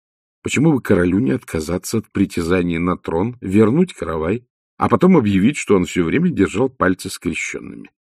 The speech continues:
Если это делается под давлением, —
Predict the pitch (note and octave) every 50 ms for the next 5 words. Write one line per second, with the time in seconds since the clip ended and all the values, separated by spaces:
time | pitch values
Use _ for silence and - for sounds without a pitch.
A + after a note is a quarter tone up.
0 | _ _ _ _ _ _ _ _ _ _ - - A#2 G#2 G#2 A2+ A2 F#2 G#2 F#2
1 | G2 A2 G#2+ G2+ G2 - - - - G2+ F2 F2 F2+ F#2+ F2 F2 F2+ G2+ C#3 E3+
2 | D#3+ A#2+ G2 D#2 - -